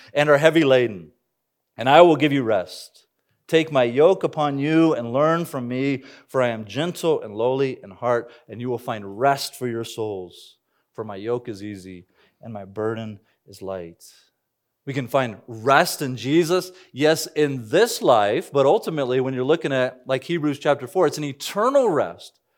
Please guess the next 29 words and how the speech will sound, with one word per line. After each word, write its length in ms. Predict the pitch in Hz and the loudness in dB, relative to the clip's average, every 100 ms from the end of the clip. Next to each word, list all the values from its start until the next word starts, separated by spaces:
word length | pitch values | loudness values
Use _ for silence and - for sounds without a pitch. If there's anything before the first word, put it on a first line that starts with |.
| _ _ | _ _
There 120 | - 160 | -4 -4
still 300 | - 220 202 | 2 4 4
awaits 540 | 165 139 220 247 - | 2 2 2 2 -4
a 80 | 202 | -2
rest 380 | 208 240 208 - | 2 0 0 -4
for 80 | |
the 100 | 190 | -4
people 300 | 170 202 175 | -4 -6 -6
of 120 | 170 135 | -8 -4
God. 520 | 143 131 110 98 95 _ _ _ _ _ | -2 -2 -2 -6 -14 _ _ _ _ _
We 120 | 160 | 4
look 160 | 170 165 | 4 4
forward 680 | - - 175 214 247 247 190 | -4 -4 4 4 6 4 2
to 80 | 180 | 0
that 200 | 160 120 | -2 0
day 500 | 143 139 135 107 90 _ - | -2 -2 -2 -6 -12 _ -4
that 100 | 151 | 0
we 80 | |
might 320 | 156 160 127 110 | 2 2 0 -6
be 360 | 180 214 180 | -6 -2 -2
in 400 | 139 160 180 175 | -2 -2 -2 -2
God's 400 | 139 147 143 139 | 0 4 4 2
presence 640 | - - 139 120 127 120 - _ _ | -6 -2 0 0 -4 -10 -14 _ _
forever. 420 | - 131 156 139 | -6 2 4 2
We 160 | 117 170 | -2 -2
will 200 | 190 135 | -2 -2
enjoy 680 | 113 98 110 156 165 170 170 _ _ _ | -4 -10 -8 -4 -4 -4 -8 _ _ _
Him 560 | 139 156 160 156 147 - _ _ | -12 -10 -8 -10 -12 -16 _ _
forever. 600 | - 101 120 110 104 | -16 -12 -10 -10 -14